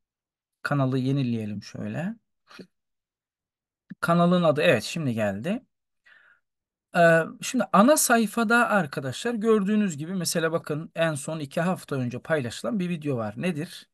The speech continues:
Arapça Y D S Yökdil Offline Kurs Paketi diye bir paylaşım var.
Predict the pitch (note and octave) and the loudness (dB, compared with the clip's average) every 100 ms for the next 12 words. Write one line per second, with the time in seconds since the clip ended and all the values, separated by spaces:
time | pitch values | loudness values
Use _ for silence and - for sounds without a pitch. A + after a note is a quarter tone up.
0 | _ _ _ _ _ _ D#3 C3+ - - | _ _ _ _ _ _ 2 2 0 -4
1 | D3 C#3 B2+ - C3 A#2+ - F#3 G#3 - | -4 -4 -4 -6 -6 -6 -6 -6 -8 -8
2 | D#3 D#3 - D#3 F3 G#3 F#3+ - E3 - | -6 -6 -6 0 0 0 -4 -6 -8 -6
3 | - C3+ C3+ - - B2+ A#2 B2 A#2 - | -4 -4 -4 -10 -10 -8 -6 -6 -8 -14
4 | _ _ _ _ _ _ _ D3 - A#2+ | _ _ _ _ _ _ _ -12 -4 -4
5 | G#2+ - A#2 A2 D#3 - _ | -4 -12 -14 -14 -14 -18 _